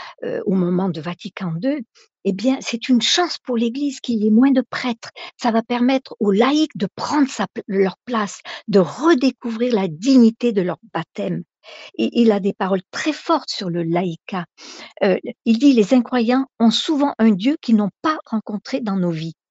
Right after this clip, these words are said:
Parce que nous, les baptisés, nous ne leur, nous ne leur avons pas présenté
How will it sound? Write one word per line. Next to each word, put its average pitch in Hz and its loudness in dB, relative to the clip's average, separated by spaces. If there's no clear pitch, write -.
Parce - -4
que - 0
nous, 233 6
les 202 0
baptisés, 208 -4
nous 202 0
ne 196 -4
leur, 190 -6
nous 190 0
ne 180 0
leur 165 -2
avons 160 -6
pas 320 -4
présenté 190 -8